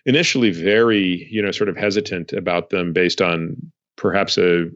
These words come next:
overly cautious concern of increased bladder cancer, U T Is, things like that. But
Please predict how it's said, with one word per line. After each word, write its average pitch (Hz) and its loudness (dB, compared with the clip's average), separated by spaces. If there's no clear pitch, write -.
overly 92 2
cautious 95 0
concern 90 -2
of 82 -2
increased 87 -2
bladder 101 2
cancer, 95 -2
U 90 0
T 95 -2
Is, 87 0
things 92 -4
like 85 0
that. 107 0
But 95 -2